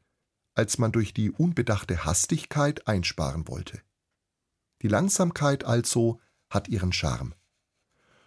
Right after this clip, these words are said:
Und wenn in wenigen Jahren in Europa mehr als die Hälfte der Bevölkerung über fünfzig Jahre alt sein wird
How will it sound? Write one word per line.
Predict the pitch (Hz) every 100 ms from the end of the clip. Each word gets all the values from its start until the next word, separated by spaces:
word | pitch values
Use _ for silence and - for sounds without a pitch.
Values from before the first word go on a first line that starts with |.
| _ _ _
Und | 104 92
wenn | 107
in | 110 90
wenigen | 104 139 -
Jahren | 90 76 104 131
in | 95
Europa | 90 87 92 120 147
mehr | 120 104
als | 92 -
die | 107
Hälfte | 113 156 - 117
der | 92
Bevölkerung | 90 123 131 151 131 107
über | - 82
fünfzig | - 156 190 - 98 -
Jahre | 80 101 110
alt | 107 127
sein | - 82 82
wird | 104 156